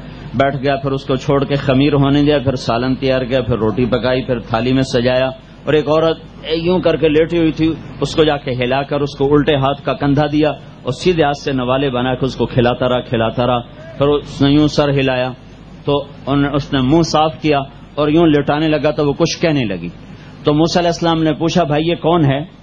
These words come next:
کہا، "جی میری ماں ہے، بوڑھی ضعیف ہے، میں صبح دکان پہ جانے سے پہلے اس کی خدمت، کھانا پینا ہر شے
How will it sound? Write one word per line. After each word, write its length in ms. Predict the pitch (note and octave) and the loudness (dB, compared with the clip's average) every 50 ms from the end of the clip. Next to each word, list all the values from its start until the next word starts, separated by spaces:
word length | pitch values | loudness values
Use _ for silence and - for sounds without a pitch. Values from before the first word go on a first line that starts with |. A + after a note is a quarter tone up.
| - - - - - - - - | -20 -20 -20 -20 -20 -20 -12 -6
کہا، 100 | C#3+ D#3 | -4 -4
"جی 160 | D3+ E3+ F3 | -2 -2 0
میری 220 | E3 D#3+ D#3+ D#3 D3+ | 0 2 2 2 2
ماں 260 | C#3 C#3 D3+ D#3+ D3+ | 2 4 4 4 2
ہے، 180 | C3+ C3 C#3+ D#3+ D#3+ - - - - - - - | 2 0 -2 -4 -8 -14 -20 -20 -20 -20 -12 -4
بوڑھی 240 | B2+ D#3 E3 E3 C#3+ | 0 2 2 2 2
ضعیف 340 | C3 C#3 C#3+ D#3 D3+ D#3 | 2 2 2 2 0 0
ہے، 60 | D#3+ D#3 | 0 2
میں 120 | D#3 D3+ | 2 0
صبح 300 | D3 - E3+ D#3+ D#3 D#3 C3+ C3 | 0 0 0 2 2 0 0 0
دکان 320 | C#3 - C3+ C#3 D3 D3 | -2 0 0 0 0 0
پہ 120 | C3+ C#3+ | -2 -2
جانے 280 | C#3 C3 C3+ C#3 C#3+ C#3+ | 0 0 0 0 0 0
سے 160 | C#3 - C#3 | 0 -2 -4
پہلے 240 | A#2+ A2 C#3+ C3 C3+ | -2 0 0 2 2
اس 160 | C3+ C3+ - | 0 0 -2
کی 100 | - B2+ | -4 -4
خدمت، 520 | A#2+ - - C#3 B2+ C3 C3+ C3 A#2+ - - | -4 0 0 0 2 2 2 2 0 -2 -4
کھانا 300 | - C#3 C3+ C3 C3 B2+ B2 G#2+ | -4 -2 -2 0 0 -2 -2 0
پینا 360 | - C#3 C3+ C3 C3 A#2+ A#2 | 0 2 2 2 2 2 2
ہر 180 | C3+ D3 D3+ C#3 | 2 0 0 0
شے 200 | C#3+ - C#3 | 0 -2 -2